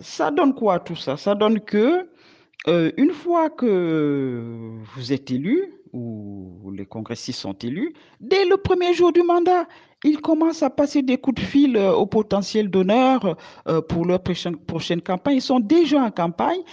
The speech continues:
et pendant ce temps-là, il y a toute une clique de jeunes lobbyistes,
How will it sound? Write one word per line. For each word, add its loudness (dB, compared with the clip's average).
et -4
pendant 0
ce -4
temps-là, -2
il -4
y 2
a 2
toute -8
une -4
clique -4
de 0
jeunes 0
lobbyistes, -2